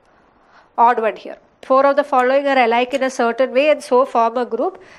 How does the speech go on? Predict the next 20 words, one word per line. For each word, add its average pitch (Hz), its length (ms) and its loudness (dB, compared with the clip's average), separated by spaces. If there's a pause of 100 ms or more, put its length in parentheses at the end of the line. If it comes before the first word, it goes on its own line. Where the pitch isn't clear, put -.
Which 262 180 -6
of 294 140 0
the 294 80 4
following 269 400 0
does 226 240 -4
not 247 260 0
belong 196 360 -4
to 214 80 -12
that 202 260 -6
group? 254 240 -6 (140)
So - 180 -8
the 202 220 -6
one 240 340 -4
that 262 180 0
doesn't 226 360 -6
belong 240 340 0
to 247 80 -4
the 220 120 -8
group 208 340 -8
is 381 180 -8